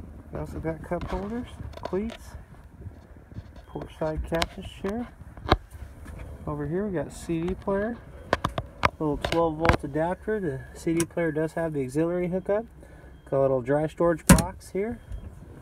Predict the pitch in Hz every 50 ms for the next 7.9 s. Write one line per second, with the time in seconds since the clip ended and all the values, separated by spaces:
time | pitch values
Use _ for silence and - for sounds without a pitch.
0 | - - - - - - - - - - - - - - - - - - - 139
1 | 127 120 - - 147 - - - - - - - 147 156 156 156 151 143 156 160
2 | 160 151 143 - - 165 170 165 160 151 156 165 170 190 214 - - - - -
3 | - - - - - - - 170 160 156 156 156 156 156 160 160 160 151 - 143
4 | 139 156 165 175 175 - - - 190 196 214 233 - - - - - - - -
5 | - - - - - - - - - - - - - - - - - - - -
6 | - - - - - - - - - - - - - - 127 123 - - 151 147
7 | - 143 135 139 139 147 143 127 123 120 - - - 127 113 - - -